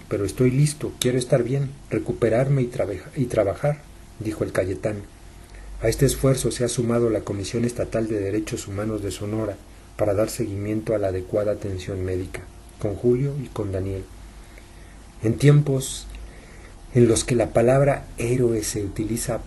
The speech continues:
burdamente para calificar a cualquier acción deportiva o mediática, debemos recuperarla para quienes la merecen de verdad. El Cayetano tuvo un gesto de amor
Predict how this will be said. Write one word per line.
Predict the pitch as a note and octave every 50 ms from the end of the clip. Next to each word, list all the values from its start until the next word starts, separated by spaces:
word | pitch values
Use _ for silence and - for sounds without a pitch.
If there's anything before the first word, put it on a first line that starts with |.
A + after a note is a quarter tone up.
| G2+
burdamente | G#2 A2 C3 C#3 C3 B2+ - A2+ G2+ G2 G2+ G#2+ A2+ A#2+ B2 A#2+ - A#2 G#2+
para | - G#2 G2 F#2+ F#2 F#2
calificar | - - F#2 F#2 F#2 F2+ - G2+ F#2 - - G2+ G#2+ A2+ A2+
a | A2
cualquier | - - G2+ F#2+ F2+ F2 - - - A2+ A2 A2 - - -
acción | - G#2+ - - - - A2+ G#2+ G#2+ A2 G#2+
deportiva | G#2+ G#2+ - - G2 F#2 F2+ - - A2 G#2+ G#2+ G#2
o | G2 F#2+
mediática, | F#2 F#2 F#2 F2+ G2 A2 A2+ A2+ - - A#2+ - - B2+ C3+ - - - - - - - - - -
debemos | - G#2+ G#2+ A2+ A#2 B2 B2+ B2+ -
recuperarla | - A2 - - F2+ - - G#2 G2 G#2+ A2 A2+ - G#2 F#2+ - - - - - - - - - - -
para | G#2+ G2+ G2 F2+ -
quienes | - G2+ F#2+ F#2+ F2+ F2+
la | G#2 F#2+
merecen | F#2 G2 G2 G2 G#2+ A2 G#2+ - - G#2+ G2+ G#2 - - - - - -
de | A2 G#2 F#2+
verdad. | F2+ F#2+ F2+ F#2 F2+ F2+ F2 - - - - - - - - - - - - - - - - - - - - - -
El | - G#2+ -
Cayetano | A#2+ A2+ G#2+ A2+ G#2+ - B2+ B2+ C3 B2+
tuvo | B2+ - - A#2 A#2
un | B2 A#2+ A#2+
gesto | - - A#2 A2 - - - B2+ A#2+
de | - G#2 G2
amor | F#2+ F2+ F#2+ F#2+ G2+ G2 G2 G2